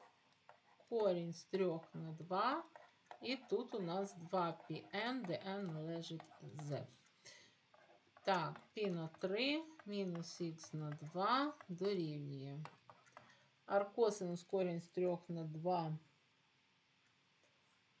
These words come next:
Це в нас буде пі на шість плюс два пі ен.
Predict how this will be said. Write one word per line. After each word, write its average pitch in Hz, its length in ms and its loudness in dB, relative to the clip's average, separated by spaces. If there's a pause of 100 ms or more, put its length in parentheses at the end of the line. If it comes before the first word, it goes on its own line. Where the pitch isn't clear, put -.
(500)
Це 185 140 -2
в 185 40 2
нас 175 220 0
буде 165 340 -2 (200)
пі 202 200 2
на 156 240 2
шість - 920 -4 (3750)
плюс 208 340 0
два 180 260 0
пі 180 360 -8
ен. 123 300 -4